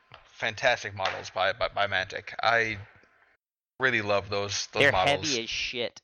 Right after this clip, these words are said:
Speaker 2: <laughs>
Speaker 1: That's fair. I mean, the War
Speaker 2: <laughs> Oh
Speaker 1: Riders
Speaker 2: my
Speaker 1: are
Speaker 2: God.
Speaker 1: much the same. Um, but I, I, <sighs> to me, I think using water, water elementals as, you know, a surrogate for your anvil unit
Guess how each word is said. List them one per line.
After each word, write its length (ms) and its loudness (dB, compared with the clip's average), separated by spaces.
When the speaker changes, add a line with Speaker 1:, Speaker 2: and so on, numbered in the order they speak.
Speaker 2:
<laughs> 340 -8
Speaker 1:
That's 720 6
fair. 440 6
I 80 10
mean, 120 -4
the 80 4
War 100 2
Speaker 2:
<laughs> 80 6
Oh 40 2
Speaker 1:
Riders 220 6
Speaker 2:
my 120 2
Speaker 1:
are 100 2
Speaker 2:
God. 420 2
Speaker 1:
much 240 -4
the 120 -4
same. 480 0
Um, 640 2
but 260 4
I, 60 0
I, 300 -4
<sighs> 480 -8
to 100 -8
me, 260 -4
I 60 4
think 200 -4
using 220 -8
water, 320 2
water 260 2
elementals 680 0
as, 680 2
you 60 -2
know, 60 4
a 80 4
surrogate 640 2
for 160 -8
your 220 0
anvil 360 0
unit 300 0